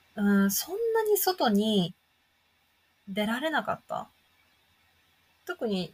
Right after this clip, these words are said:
あの、母乳で育児をしていたりすると、うん、そうだな。家、外出できたとしてもマッ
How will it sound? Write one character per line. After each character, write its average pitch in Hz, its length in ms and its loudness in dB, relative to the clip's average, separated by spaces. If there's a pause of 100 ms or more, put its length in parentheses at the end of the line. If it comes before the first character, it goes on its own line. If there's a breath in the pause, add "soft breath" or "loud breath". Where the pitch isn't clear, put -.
(140)
あ 202 120 -4
の、 185 500 -2
母 247 160 2
乳 339 260 -4
で 339 140 -2
育 294 180 -4
児 190 120 -4
を 170 100 -4
し - 80 -6
て 190 140 -2
い 185 80 -4
た 170 100 -2
り 165 100 -6
す 165 140 -12
る - 100 -12
と、 254 420 2 (1600)
う 180 40 4
ん、 160 380 4
そ - 560 -12
う 170 40 -10
だ 175 120 -18
な。 277 580 -2 (2250)
家、 254 340 0 (960)
外 339 300 4
出 - 200 0
で 415 120 2
き - 80 -12
た 285 140 2
と 226 120 0
し 220 80 -4
て 214 100 2
も 190 160 4
マ 240 160 4
ッ 302 40 -4